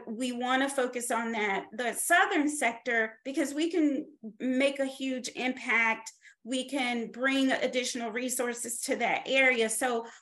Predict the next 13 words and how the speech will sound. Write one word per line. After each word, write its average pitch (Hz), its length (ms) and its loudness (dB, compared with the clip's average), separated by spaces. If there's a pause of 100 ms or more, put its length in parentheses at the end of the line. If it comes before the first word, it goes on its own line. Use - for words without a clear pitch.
more 277 400 6
long-term 254 640 2
success 240 560 0
looks 233 260 -4
like 208 220 2
f-, - 160 -18 (200)
for 220 160 -4
me 269 400 6
is - 200 -4
that 220 320 4 (220)
in 247 160 0
that 247 360 4
area, 330 540 4